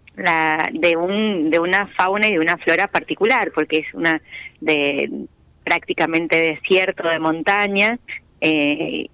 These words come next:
con una belleza única y con tres ecorregiones muy diferenciadas, Monte, Cardonal y Puna,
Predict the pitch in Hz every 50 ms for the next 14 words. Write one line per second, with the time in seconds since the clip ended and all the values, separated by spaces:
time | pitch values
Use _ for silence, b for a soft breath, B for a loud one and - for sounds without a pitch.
0 | _ - 156 147 147 147 156 160 165 170 160 156 170 156 - 185 175 190 196 208
1 | 214 208 208 208 196 - - 190 196 196 202 202 190 - - 320 - 160 151 147
2 | 143 143 135 - - 147 147 147 143 143 131 - 170 175 170 180 - - 165 156
3 | - 147 147 - - 190 175 175 185 175 160 170 165 175 185 185 185 170 - 165
4 | 170 165 165 156 - - 220 214 208 190 175 160 156 156 165 165 170 175 - 185
5 | - - 151 151 147 147 151 151 151 156 165 151 - - 196 214 208 196 196 190
6 | 190